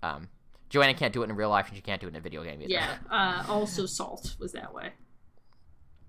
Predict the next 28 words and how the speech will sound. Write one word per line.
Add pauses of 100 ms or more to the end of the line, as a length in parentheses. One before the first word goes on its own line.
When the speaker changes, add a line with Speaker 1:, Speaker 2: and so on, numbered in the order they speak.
(160)
Speaker 1:
Yeah,
that's
right.
Oh
my
God. (280)
Salt.
No,
Joanna.
No, (160)
no,
north.
No,
the
other
way.
Speaker 2:
The
Speaker 1:
Oh
my
Speaker 2:
other
Speaker 1:
God.
Speaker 2:
north.
The
other
Speaker 1:
Yeah.
Speaker 2:
north.
<laughs>
Speaker 1:
Yeah.